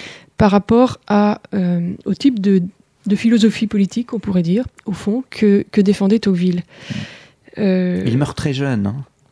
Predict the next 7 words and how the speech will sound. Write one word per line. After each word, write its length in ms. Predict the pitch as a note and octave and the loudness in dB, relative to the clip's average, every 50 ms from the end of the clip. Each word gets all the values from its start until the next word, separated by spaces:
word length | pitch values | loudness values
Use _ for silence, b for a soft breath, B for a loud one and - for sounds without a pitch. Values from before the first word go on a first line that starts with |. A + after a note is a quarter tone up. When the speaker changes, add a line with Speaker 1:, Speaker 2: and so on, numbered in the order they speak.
| _ - - _ _ _ - | _ -18 -18 _ _ _ -6
Speaker 1:
Il 160 | - A3 A#3 | -4 -2 0
meurt 180 | A#3 B3+ A#3+ - | 0 -2 -2 -4
très 180 | - A#3+ A3 | -4 -4 -2
jeune, 340 | G3+ G3+ G3 G3+ A3+ C4 D#4+ G4 F#4+ - b b b b b b b b b _ _ - | 0 0 0 0 0 0 -2 -2 -6 -8 b b b b b b b b b _ _ -6
euh, 560 | A3 G#3+ G#3 G3 G3 G3 F#3+ F#3 F#3 G3+ - - - - - - _ _ _ - | -4 -4 -4 -4 -4 -4 -4 -4 -6 -8 -8 -10 -12 -12 -14 -16 _ _ _ 0
et, 420 | A3+ A#3+ B3 C4 C#4 C4 A3 - | 2 4 4 4 2 2 0 0
euh, 500 | - G#3 G#3 G3+ F#3+ F#3+ F#3+ G3 G3 - | 0 0 0 0 0 -2 -2 -4 -6 -8